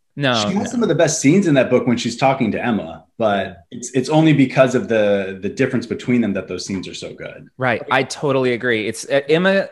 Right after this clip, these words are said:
Speaker 1: carries those scenes. Kitty just comes across as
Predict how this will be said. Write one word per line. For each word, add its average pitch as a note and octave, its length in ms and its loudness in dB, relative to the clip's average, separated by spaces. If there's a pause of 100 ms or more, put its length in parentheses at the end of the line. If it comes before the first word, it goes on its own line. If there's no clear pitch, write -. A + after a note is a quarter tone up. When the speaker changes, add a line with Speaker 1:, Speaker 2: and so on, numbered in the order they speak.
Speaker 1:
carries D3 840 -4 (260)
those A#2 400 -2
scenes. A2+ 380 -6 (280)
Kitty F3 340 0
just C#3+ 260 -4
comes C3 240 -6
across A#2+ 380 -2
as A2 400 -6